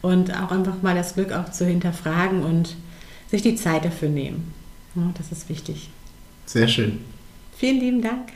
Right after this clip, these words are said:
Speaker 1: <laughs>
Speaker 2: Corinna, vi-, vielen lieben Dank auch von meiner Seite. Ähm, und wenn dir die Folge gefallen hat, dann teil sie gerne.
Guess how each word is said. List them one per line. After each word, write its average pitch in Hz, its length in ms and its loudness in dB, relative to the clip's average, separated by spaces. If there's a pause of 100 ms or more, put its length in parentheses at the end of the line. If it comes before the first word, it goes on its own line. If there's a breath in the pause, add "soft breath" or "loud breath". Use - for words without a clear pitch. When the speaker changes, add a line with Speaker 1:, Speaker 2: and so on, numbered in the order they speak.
(100)
Speaker 1:
<laughs> 202 200 2
Speaker 2:
Corinna, 156 440 8
vi-, 156 200 4
vielen 156 240 6
lieben 139 260 8
Dank 147 280 4
auch 135 160 2
von 135 140 4
meiner 143 260 4
Seite. 165 480 2 (480 loud breath)
Ähm, 135 420 4
und 135 100 4
wenn 170 120 12
dir 185 60 10
die 165 100 12
Folge 175 280 8
gefallen 160 440 8
hat, - 240 2 (120)
dann 135 280 6
teil 160 260 6
sie 160 140 8
gerne. 160 440 8